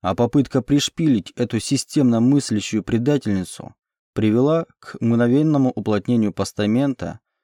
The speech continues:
и окончательному срастанию с ожившей реальностью. И Тутор Рор пошатнулся, хотя еще не успел встать, а только присел на своей смятой, так и не расстеленной койке и глянул перед собой потускневшими, выцветшими от индикаторной зелени глазами.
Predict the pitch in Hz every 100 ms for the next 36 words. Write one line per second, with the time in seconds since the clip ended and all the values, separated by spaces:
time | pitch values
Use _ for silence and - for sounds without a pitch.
0 | _ 98 104 104 123 - 180 160 135 123
1 | 127 113 - 139 147 135 - 92 107 -
2 | 113 113 104 92 87 - - - _ _
3 | _ - 104 135 - 151 143 151 120 117
4 | 110 139 131 170 170 - - - - _
5 | 113 - 139 - 156 165 160 - 165 104
6 | - - 90 - _ _ _ _ 95 -
7 | 151 190 170 - 101 - 135 165 113 -
8 | 98 87 - 123 147 - 80 - _ _
9 | _ 151 170 117 104 98 - 113 110 110
10 | 107 110 98 90 - - _ _ _ _
11 | 98 98 117 147 143 110 - 113 110 131
12 | 127 135 107 113 104 - 143 139 - 92
13 | 80 113 110 160 156 127 - - 101 -
14 | 104 120 113 127 143 127 104 101 95 107
15 | 131 127 120 113 110 101 90 85 -